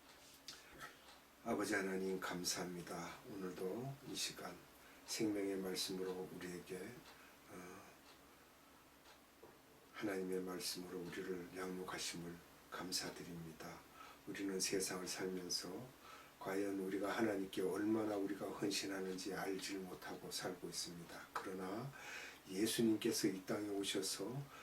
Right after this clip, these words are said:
그 헌신하신 모습을 우리가 보고 듣고 배우고 하여서 우리도 그와 같은 길을 걸을 수 있게 하시고 우리도 예수님의 그 흔적을 따라가는 자들 되게 하시고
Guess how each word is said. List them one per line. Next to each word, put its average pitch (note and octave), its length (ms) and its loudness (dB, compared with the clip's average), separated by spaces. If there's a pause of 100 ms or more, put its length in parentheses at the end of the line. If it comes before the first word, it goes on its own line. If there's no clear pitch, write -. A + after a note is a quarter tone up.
(120)
그 G#2 220 2
헌신하신 G#2 720 4
모습을 G2 400 2
우리가 - 400 -2 (140)
보고 D#3+ 400 -2
듣고 - 500 0
배우고 A2 440 4
하여서 G2+ 560 2 (460)
우리도 G2 300 0
그와 B2 280 10
같은 A2 300 8
길을 A2 380 6 (360)
걸을 G2 300 0
수 F2+ 200 2
있게 E2+ 260 -2
하시고 - 460 -2 (360)
우리도 G#2 360 4
예수님의 G#2+ 560 6
그 - 160 6
흔적을 - 560 4
따라가는 A2+ 500 6
자들 F#2+ 340 2
되게 F#2+ 260 -2
하시고 - 500 -4